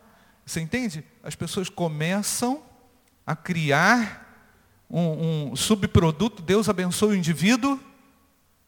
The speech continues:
e aquela bênção se torna numa pedra de tropeço. Ora, o Deus que deu é o Deus que tira.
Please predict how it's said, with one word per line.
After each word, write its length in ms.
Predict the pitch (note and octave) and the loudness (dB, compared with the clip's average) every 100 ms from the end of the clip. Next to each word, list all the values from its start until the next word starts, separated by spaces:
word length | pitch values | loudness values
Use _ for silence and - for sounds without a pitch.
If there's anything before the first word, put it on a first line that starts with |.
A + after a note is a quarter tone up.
| _ _ _ _ _ _ _ - | _ _ _ _ _ _ _ -6
e 60 | |
aquela 240 | C#3+ F#3+ E3+ | -2 2 2
bênção 560 | B2+ G#3+ A#3+ C4+ B3+ - - _ _ _ _ _ _ _ _ - | 2 2 2 0 -2 -6 -18 _ _ _ _ _ _ _ _ -12
se 200 | - D#3+ | -6 -4
torna 540 | - D#3+ G3+ G#3 A3 - - - - | 4 6 6 2 -2 -6 -20 -20 -4
numa 280 | E3 G3 | -2 0
pedra 840 | - F3 G3+ A#3+ G#3 G3 D3 A#2 - - _ _ _ _ | 0 0 2 0 2 2 2 -2 -10 -20 _ _ _ _
de 200 | - B2 | -10 -6
tropeço. 760 | B2+ D3+ - G#3 C#4+ - G#3 D#3 - - _ _ _ _ _ - | -4 -2 2 2 2 2 0 -2 -8 -20 _ _ _ _ _ -4
Ora, 440 | C4 G3 D#3+ C#3 _ _ _ _ - | -2 0 -2 -8 _ _ _ _ -8
o 100 | D#3+ | -2
Deus 240 | E3+ G3 | 0 0
que 100 | - | 0
deu 340 | G3 G3 B3+ - - - - | 0 2 2 -2 -18 -10 -2
é 80 | |
o 60 | F#3+ | -2
Deus 180 | E3+ E3 | 0 -4
que 100 | F3 | -4
tira. 340 | - E3 D3+ | -4 -2 -4